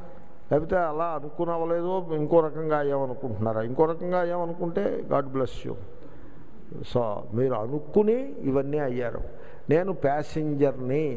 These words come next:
అని అనుకుని ప్యాసింజర్ అయ్యారు. నేను అల్లుణ్ణి అనుకుని అల్లుడు అయ్యారు. అత్తారింట్లో అడుగుపెట్టే ముందు లేకపోతే అత్తారింటికి వెళ్తూ నేను వీడు ఏమనుకుంటాడు?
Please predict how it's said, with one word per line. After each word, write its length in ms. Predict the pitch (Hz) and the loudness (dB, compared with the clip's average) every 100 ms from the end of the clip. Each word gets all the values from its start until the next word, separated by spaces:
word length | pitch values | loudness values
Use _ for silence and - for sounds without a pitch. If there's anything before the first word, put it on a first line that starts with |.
| - - | -4 -2
అని 140 | 131 151 135 | 0 0 0
అనుకుని 500 | 143 151 - 202 254 294 - - | -2 -2 2 2 2 -2 -4 0
ప్యాసింజర్ 500 | 147 143 170 160 139 | 0 0 0 0 0
అయ్యారు. 280 | 127 131 104 98 - - - - - | 0 -2 -2 -6 -6 -8 -8 -6 2
నేను 200 | 143 185 185 | 4 4 2
అల్లుణ్ణి 720 | 139 151 160 165 160 156 170 185 156 131 | 0 -2 0 0 0 0 0 0 -2 -2
అనుకుని 480 | 147 165 156 202 240 277 - - | -2 0 4 4 4 0 -2 2
అల్లుడు 280 | 139 165 156 | 2 4 2
అయ్యారు. 300 | 139 143 123 | 2 0 -2
అత్తారింట్లో 480 | 120 165 170 160 156 160 | -2 0 0 0 0 0
అడుగుపెట్టే 420 | 156 160 160 160 156 | 0 -2 -2 -2 0
ముందు 160 | 160 202 | 0 2
లేకపోతే 200 | 196 165 | 2 0
అత్తారింటికి 560 | 165 - 165 156 156 156 147 | -4 -2 -4 -2 -4 0 0
వెళ్తూ 240 | 147 160 190 | 0 0 0
నేను 120 | 170 160 | 0 2
వీడు 120 | 156 156 | 2 2
ఏమనుకుంటాడు? 600 | 170 170 175 160 170 | -2 -4 -2 0 0